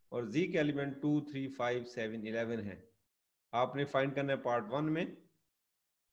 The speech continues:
X union Y union Z। अब Y union Z अलहदा करके भी बाद में इनका इंटरस-, अ, union find कर सकते हैं,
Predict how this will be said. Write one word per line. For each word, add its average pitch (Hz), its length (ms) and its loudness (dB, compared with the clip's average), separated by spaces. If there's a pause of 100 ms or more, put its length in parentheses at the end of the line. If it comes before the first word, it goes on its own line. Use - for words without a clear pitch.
(420)
X 151 260 4 (480)
union 143 720 0
Y 131 540 2 (180)
union 127 640 -6 (100)
Z। 113 240 -2 (600)
अब 123 200 6
Y 139 140 12
union 151 400 8
Z 131 180 0
अलहदा 135 260 6
करके 147 340 -2
भी 147 220 -2
बाद 156 260 2
में 147 100 0
इनका 139 280 0
इंटरस-, 123 340 -4
अ, 123 200 -4
union 131 320 -2
find 131 300 -2
कर 143 100 0
सकते 135 300 -6
हैं, 165 220 -4